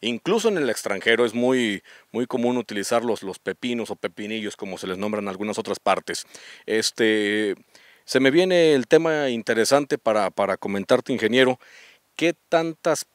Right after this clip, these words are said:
plagas pudieran... Este, producirse para esta planta, para esta variedad?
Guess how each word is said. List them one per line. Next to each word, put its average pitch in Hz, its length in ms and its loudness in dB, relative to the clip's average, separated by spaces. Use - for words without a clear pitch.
plagas 147 840 0
pudieran... 113 1040 -4
Este, 82 960 -8
producirse 120 800 -2
para 101 220 -2
esta 110 200 -6
planta, - 360 -6
para 104 200 4
esta 123 180 0
variedad? 80 380 -6